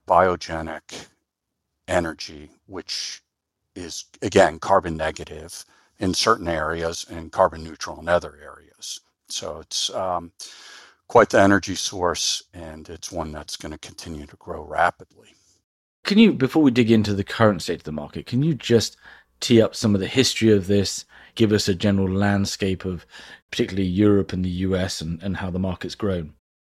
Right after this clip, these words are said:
Speaker 1: Started in the U K in the late eighteen hundreds,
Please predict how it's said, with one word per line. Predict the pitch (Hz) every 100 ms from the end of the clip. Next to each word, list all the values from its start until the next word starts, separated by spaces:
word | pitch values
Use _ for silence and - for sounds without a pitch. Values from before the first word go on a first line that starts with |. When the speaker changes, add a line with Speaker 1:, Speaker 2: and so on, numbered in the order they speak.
| _ _ _ -
Speaker 1:
Started | - - 123 160 180 170
in | 139 123
the | 107
U | 107 104
K | - 104 98 92
in | 92 92
the | 92
late | 95 95
eighteen | 95 92 - - 90
hundreds, | 78 82 82 82 82 - - -